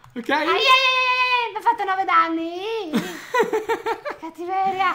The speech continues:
Speaker 1: E lui è peggio dello zombie pigman, però,
Speaker 2: È
Speaker 1: eh.
Speaker 2: peggio!
Speaker 1: Ma, ehm, andare a miniere, a minare è un fattore chiave in Minecraft, soprattutto per ottenere risorse. Tutti i, di, di tutti i minerali,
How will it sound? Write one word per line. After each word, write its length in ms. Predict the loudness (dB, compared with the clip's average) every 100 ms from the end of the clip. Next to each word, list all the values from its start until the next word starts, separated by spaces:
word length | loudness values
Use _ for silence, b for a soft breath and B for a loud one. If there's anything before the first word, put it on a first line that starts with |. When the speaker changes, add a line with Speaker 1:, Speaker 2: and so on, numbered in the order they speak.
| -2
Speaker 1:
E 160 | 0 4
lui 260 | 8 6
è 20 |
peggio 340 | 8 6 6 4
dello 220 | 4 4
zombie 360 | 6 4 6 4
pigman, 720 | 6 6 6 4 2 2 2
però, 360 | 4 6 8 8
Speaker 2:
È 40 |
Speaker 1:
eh. 200 | 8 8
Speaker 2:
peggio! 420 | 4 6 6 4 -10 -4
Speaker 1:
Ma, 280 | 2 4 4
ehm, 500 | 2 2 0 0 4
andare 400 | 4 6 6 6
a 60 | 4
miniere, 340 | 2 2 2 4
a 20 |
minare 540 | 4 2 2 2 0
è 100 | 4
un 120 | 4 6
fattore 440 | 0 0 0 -2
chiave 320 | 0 0 2
in 80 | -2
Minecraft, 380 | -4 -8 -8 -4
soprattutto 520 | -4 0 0 2 0 B B
per 140 | 2
ottenere 380 | 2 2 2 2
risorse. 540 | 0 -2 -4 -4 -8 0
Tutti 760 | 2 2 0 -2 -2 -2 -2
i, 100 | -4
di, 220 | -6 -6 -4
di 160 | -4 0
tutti 380 | -2 0 -2
i 40 | 0
minerali, 680 | -2 0 4 4 2 -4